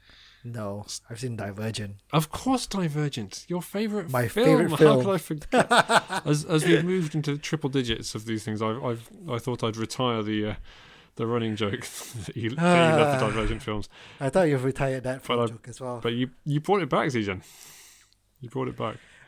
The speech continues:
Speaker 1: Ah, it wasn't, wasn't intentional.
Speaker 2: Um, actually, is this gonna be your least favourite Kate Winslet film?
Speaker 1: It was gonna be my least favourite Kate Winslet film.
Speaker 2: Uh, I've seen Divergent.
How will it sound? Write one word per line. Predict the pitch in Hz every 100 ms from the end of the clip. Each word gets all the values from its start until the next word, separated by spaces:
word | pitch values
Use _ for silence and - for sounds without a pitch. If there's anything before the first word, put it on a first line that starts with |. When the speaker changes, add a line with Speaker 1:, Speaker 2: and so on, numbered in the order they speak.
| - - -
Speaker 1:
Ah, | 123 117 113 110 101 123 127
it |
wasn't, | 131 123 127 127
wasn't | 117 120 113
intentional. | - 104 - 101 104 - - - _ -
Speaker 2:
Um, | 110 113 113 143 - _ _ _ _ _
actually, | 156 - 113 107
is | 127
this | 160
gonna | - 160
be | 151
your | 147
least | 135 135
favourite | - 135 139
Kate | 147 139
Winslet | 147 127 101
film? | 92 92 - - - - _ _ -
Speaker 1:
It | 127
was | 113 107 - -
gonna | 104 92
be | 95
my | 98
least | 95 101 -
favourite | - 92 -
Kate | - 104
Winslet | 90 - 98 95
film. | - - - - -
Speaker 2:
Uh, | 107 147
I've | 185
seen | 135
Divergent. | 95 87 90 120